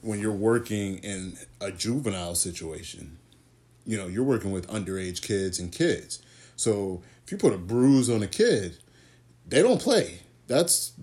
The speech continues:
like, uh, "Here's your last paycheck." You know, 'cause everyone steps in to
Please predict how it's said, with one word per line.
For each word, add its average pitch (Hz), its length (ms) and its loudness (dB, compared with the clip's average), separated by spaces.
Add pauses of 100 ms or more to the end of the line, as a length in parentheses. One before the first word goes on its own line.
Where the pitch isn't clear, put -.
(120)
like, 139 360 4
uh, 143 920 0
"Here's 135 180 4
your 135 80 0
last 143 180 4
paycheck." 135 340 4 (2250)
You 120 160 0
know, 95 200 -8 (720)
'cause 104 380 0 (100)
everyone 110 560 4
steps - 420 2
in 87 300 -4 (220)
to 101 340 -2